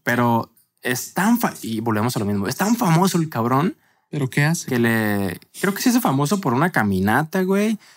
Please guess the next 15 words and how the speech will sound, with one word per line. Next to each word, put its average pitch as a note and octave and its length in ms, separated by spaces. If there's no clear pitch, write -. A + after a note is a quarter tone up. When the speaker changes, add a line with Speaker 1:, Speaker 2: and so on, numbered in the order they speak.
Speaker 1:
El A#2+ 140
vato C#3+ 180
hace E3 120
contenido C#3+ 360
como B2+ 200
de, G2 440
¿de F#2+ 220
qué D#3 100
hace D#3+ 140
contenido, E3 420
güey? C3+ 160
O D3 120
sea, D3+ 420
o D3+ 100
sea, D3 140